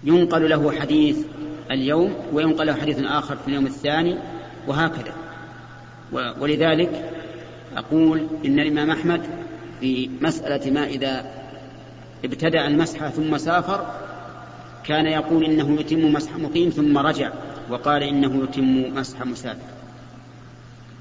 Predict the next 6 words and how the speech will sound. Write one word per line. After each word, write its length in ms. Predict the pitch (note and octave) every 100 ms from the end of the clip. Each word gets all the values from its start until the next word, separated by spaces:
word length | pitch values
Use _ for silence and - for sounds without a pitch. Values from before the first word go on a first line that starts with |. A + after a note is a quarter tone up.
| - - - - - - - - - - - - -
واعلم 420 | D3+ E3+ F3+ F3+
أن 320 | F3 E3 D#3+
الإنسان 520 | D#3 D3+ D3 E3 E3+
إذا 360 | D3+ D3 C#3 C#3
ثمت 460 | C#3 F3 F3 E3
المدة 540 | D3+ D3 D#3+ - B2